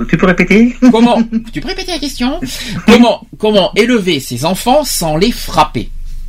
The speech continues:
Speaker 1: Euh, sans les frapper. Bon, déjà, pas, pas besoin de frapper un enfant. J'ai, je redis, je reviens un peu dessus. C'est pas la peine de, de frapper un enfant. En revanche, tu peux,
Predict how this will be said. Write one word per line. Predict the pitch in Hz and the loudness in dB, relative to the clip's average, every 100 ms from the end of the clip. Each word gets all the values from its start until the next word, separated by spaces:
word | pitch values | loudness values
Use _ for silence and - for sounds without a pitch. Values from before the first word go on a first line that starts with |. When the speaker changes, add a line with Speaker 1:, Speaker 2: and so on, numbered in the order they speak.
| - - - - - - - - - - | -8 -10 -6 -2 2 0 0 -6 -8 -6
Speaker 1:
Euh, | - 101 107 110 110 110 | -2 0 2 2 0 -2
sans | - | -2
les | 160 | -2
frapper. | 156 123 113 | 0 -2 0
Bon, | 110 113 | 2 2
déjà, | 123 135 127 | 2 0 0
pas, | 135 | -2
pas | - 127 | -2 0
besoin | 135 135 | 2 2
de | 127 | 2
frapper | 120 117 117 | 0 -2 0
un | 107 | 0
enfant. | 107 110 160 208 - | 0 -2 -4 -6 -8
J'ai, | - 110 104 101 | 0 2 2 2
je | 98 | -2
redis, | 110 110 107 113 | 0 0 2 2
je | 98 | 2
reviens | 117 117 120 117 | 2 4 4 2
un | 113 | 0
peu | 113 | -4
dessus. | 104 104 175 208 - - - - - | -6 -4 -4 -4 -8 -18 -16 -14 -4
C'est | |
pas | - | 4
la | 123 | 4
peine | 117 123 | 4 2
de, | 113 110 | 2 2
de | 107 | -2
frapper | 113 120 120 | -4 -4 -2
un | 101 104 | -2 -2
enfant. | 107 170 202 - | 0 0 0 0
En | 113 | 2
revanche, | 120 180 214 | 2 2 0
tu | - | -4
peux, | 123 185 214 220 | 0 2 2 0